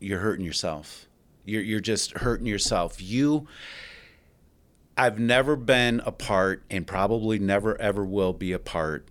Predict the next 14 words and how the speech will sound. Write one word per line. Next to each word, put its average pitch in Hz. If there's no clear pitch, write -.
of 76
a 78
place 92
that 76
will 98
give 87
you 80
your 76
life 71
back -
if 92
you 87
want 92
it. -